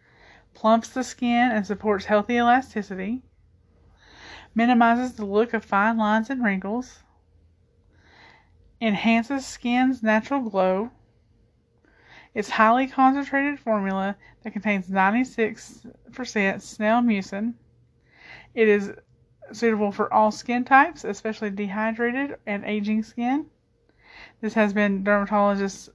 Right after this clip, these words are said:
tested. It is hypoallergenic, and the P H on it is between six point five and seven point five. It is formulated without parabens,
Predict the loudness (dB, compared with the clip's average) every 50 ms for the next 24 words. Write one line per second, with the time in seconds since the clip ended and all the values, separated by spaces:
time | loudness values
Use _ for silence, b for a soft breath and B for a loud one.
0 | _ _ -12 -6 -4 -4 -4 -4 -4 -6 -6 -6 -6 _ _ _ _ B B B
1 | B B B -6 -6 -4 -4 0 2 2 4 4 4 4 4 2 2 2 0 0
2 | 0 0 0 2 2 2 0 -2 -8 -16 _ _ _ _ b b b b b b
3 | b b b b -4 -2 -2 -4 -2 0 2 2 2 2 0 0 0 2 2 4
4 | 2 2 0 -4 -6 -8 -8 -10 -16 -20 -20 -20 -18 -14 -10 -10 -8 -4 -2 -2
5 | -2 -2 -4 -4 -8 -10 -6 -4 -2 -2 -2 0 4 4 6 6 6 4 2 0
6 | -4 -4 -4 -4 -4 -4 -6 -6 -8 -8 -10 -10 -8 -6 -6 -4 -4 -6 -8 -12
7 | -14 -18 b b b b b b b b b b _ _ _ _ _ _ _ _
8 | _ _ b b b b b b b b b b b b b b b b 0 2
9 | 2 2 0 0 0 0 2 2 2 2 2 0 0 0 -2 -4 -2 2 2 2
10 | 2 0 0 0 2 2 2 2 2 0 0 0 -2 -2 -6 -8 -14 -20